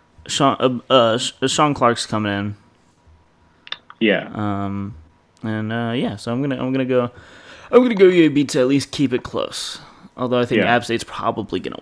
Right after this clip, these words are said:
Speaker 1: win.
Speaker 2: I, I would agree with that line of reasoning.
Speaker 1: Yeah.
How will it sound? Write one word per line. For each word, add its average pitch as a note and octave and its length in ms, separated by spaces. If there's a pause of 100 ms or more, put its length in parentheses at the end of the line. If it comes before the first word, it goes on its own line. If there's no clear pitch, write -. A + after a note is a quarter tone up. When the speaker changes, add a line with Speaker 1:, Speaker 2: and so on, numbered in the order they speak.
Speaker 1:
win. - 80 (1700)
Speaker 2:
I, G#2+ 320 (380)
I A2 100
would G#2 100
agree G2 240
with F#2+ 160
that F#2+ 320
line F#2+ 200
of F#2 100
reasoning. F#2+ 400 (280)
Speaker 1:
Yeah. - 240